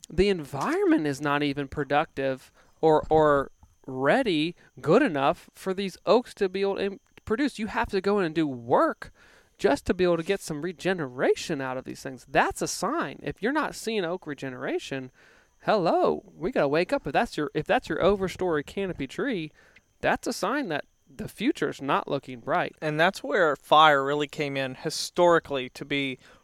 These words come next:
Speaker 2: really effective at maintaining
Speaker 1: Oak can
Speaker 2: semi-open
Speaker 1: force.
Speaker 2: can-,
Speaker 1: Yeah.
Speaker 2: semi-open canopies that still stimulated new growth.
Speaker 1: Mm-hmm.
Speaker 2: So the
Speaker 1: Mm-hmm.
Speaker 2: fire sometimes would get too intense. They would thin out trees,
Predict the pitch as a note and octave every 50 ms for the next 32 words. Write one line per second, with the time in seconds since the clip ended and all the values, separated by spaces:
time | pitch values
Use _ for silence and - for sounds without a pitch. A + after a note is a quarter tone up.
0 | _ _ - D#3+ F#3+ A#3 C4+ A#3+ F3+ - - - - D3 C#3 - - C#3+ B2+ A2
1 | - - - C3+ C3 B2+ A#2 - - - _ _ - C#3+ C#3+ D3 D3+ D3+ D3 -
2 | - D#3+ D#3+ D#3+ D#3 D#3 D3+ C#3+ C#3+ _ _ _ _ _ _ _ _ _ _ _
3 | _ _ _ _ _ _ _ _ _ _ _ _ _ _ _ _ _ _ - -
4 | E3 F3+ - F#3+ F3+ F3 F3 E3 D#3+ D#3+ F3 G3+ D#3+ E3 E3 - E3 D#3 D3+ D3
5 | - - - D#3 D#3 D#3+ - - - D#3 D#3+ D#3 C#3+ F3 A3 E3+ E3+ E3+ E3 D#3+
6 | D#3+ D#3 D3+ - - D3+ D3+ D3 - D#3 D3+ D3 C#3+ C#3 C3+ - - - - D#3
7 | D#3 D#3+ D#3+ D#3 - - F3 E3+ E3+ E3+ - - - _ - D3+ C#3 - - -
8 | - - - D#3 D3 - - - - D#3 D3+ D3 C#3+ C#3+ C#3 C#3 C3+ C3+ C3 B2+
9 | C3+ C3+ B2+ C3 C3 C3 B2+ - - _ - _ _ - - - D#3+ C#3 D#3+ E3
10 | D#3 D3 D3 B2+ C#3+ - D3 C#3 E3+ G3 A3+ G#3+ F3 D3+ - - - D3 - -
11 | D#3+ D3 C#3+ C3+ - C3 - C3+ - - - F3+ F3 E3+ D#3 C#3+ - - D#3 D3
12 | D#3+ F3 - - C3 B2+ A#2+ A#2 _ _ - D#3 D3+ D3 D3 D3 C3+ - - -
13 | - C#3 C#3 D3 E3+ G3 -